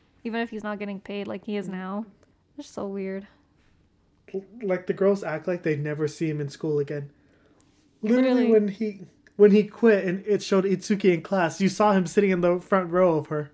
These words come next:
Speaker 1: <laughs> Yeah, she could have just, like, talked to him at lunch or something aga-, again, like in the first episode.
Speaker 2: And then for some reason, I think all these sisters have issues. 'Cause, uh, he insults them every day, and then they're immediately like, "I love you."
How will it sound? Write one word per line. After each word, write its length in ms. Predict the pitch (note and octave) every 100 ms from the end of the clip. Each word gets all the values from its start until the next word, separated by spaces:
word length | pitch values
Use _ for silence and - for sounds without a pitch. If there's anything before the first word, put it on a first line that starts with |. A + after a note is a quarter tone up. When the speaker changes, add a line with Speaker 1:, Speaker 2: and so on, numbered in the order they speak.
| _
Speaker 1:
<laughs> 160 | C#4+ C4+ C4 B3
Yeah, 500 | C#4 C#4 D4 D4 A#3
she 120 | B3 C4+
could 140 | D#4
have 140 | E4+ D4+
just, 200 | D4+ C4+
like, 200 | A3+ -
talked 260 | A3+ C4+
to 60 | C4
him 100 | A#3+
at 100 | G#3
lunch 380 | G3 G#3 C4 -
or 60 |
something 300 | A3+ G3+ G#3
aga-, 300 | F#3 F#3 F#3 -
again, 340 | G#3 G3 G#3+ G#3
like 180 | G3+ A3
in 100 | G#3+
the 100 | A3
first 320 | D4 D4 -
episode. 580 | A#3+ C4+ - G#3 G3+ G#3 _ _ _ -
Speaker 2:
And 120 | E3
then 160 | F3+ F3
for 120 | D#3
some 320 | - F#3 F3+
reason, 420 | F3+ E3+ E3+ F3+ - _ _ _
I 100 | F3+
think 220 | G3+ G3
all 140 | E3+
these 160 | D#3 C#3+
sisters 340 | D#3+ C#3+ C#3+
have 160 | D3 C#3
issues. 540 | C#3+ - D3 C#3 - _ _ _ _ _ _ -
'Cause, 260 | D#3+ C#3+
uh, 360 | D3 C#3+ C#3+ D#3+
he 160 | - A#3
insults 400 | G3+ F3+ F3 -
them 120 | D#3+
every 200 | D#3+ D#3
day, 240 | D3+ D#3 D3+
and 120 | D3+
then 280 | D#3 E3 - _ _ _ _ _ _
they're 200 | F3 E3+
immediately 300 | D#3+ E3 D#3+
like, 160 | D3+ C#3+
"I 140 | D3+
love 280 | C#3+ C#3+ C#3
you." 260 | C#3 B2